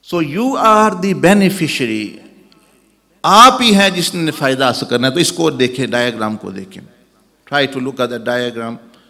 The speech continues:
Look here, why you need to fast. Firstly, me and you was not there. Even we did not have life.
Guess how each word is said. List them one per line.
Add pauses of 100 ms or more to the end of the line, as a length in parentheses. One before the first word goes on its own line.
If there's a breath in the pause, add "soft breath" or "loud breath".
(480 soft breath)
Look
here,
why
you
need
to
fast. (380)
Firstly, (1120)
me
and
you
was
not
there.
Even
we
did
not
have
life.